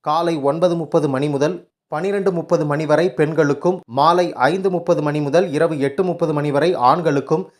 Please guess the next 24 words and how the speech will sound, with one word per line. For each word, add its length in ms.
இலவசமாக 720
பயிற்சிகள் 540
வழங்கப்படுகின்றன. 800
இதனைத் 380
தொடர்ந்து 320
செந்துறை 360
காவல் 360
நிலையம் 340
அருகில் 360
கோடைகால 640
தண்ணீர் 420
பந்தலை 360
போக்குவரத்து 560
துறை 220
அமைச்சர் 400
சிவசங்கர் 520
திறந்து 300
வைத்து 280
பொதுமக்களுக்கு 800
தர்பூசணி, 680
நீர், 360
மோர் 420
ஆகியவற்றை 720
வழங்கினார். 640